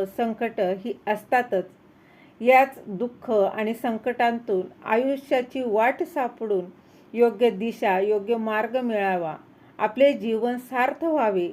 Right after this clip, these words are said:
यासाठी भगवान शंकरांना शरण जावं. आणि या, याच-, याचसाठी आपण या महाशिवरात्रीच्या पर्वात, बघा, पवित्र प-, पर्वात शिवलीलामृत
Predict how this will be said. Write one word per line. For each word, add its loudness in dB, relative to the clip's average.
यासाठी -2
भगवान -2
शंकरांना -2
शरण -2
जावं. 0
आणि 0
या, 2
याच-, 4
याचसाठी 0
आपण 2
या 0
महाशिवरात्रीच्या 0
पर्वात, 0
बघा, 0
पवित्र -2
प-, -2
पर्वात 0
शिवलीलामृत 4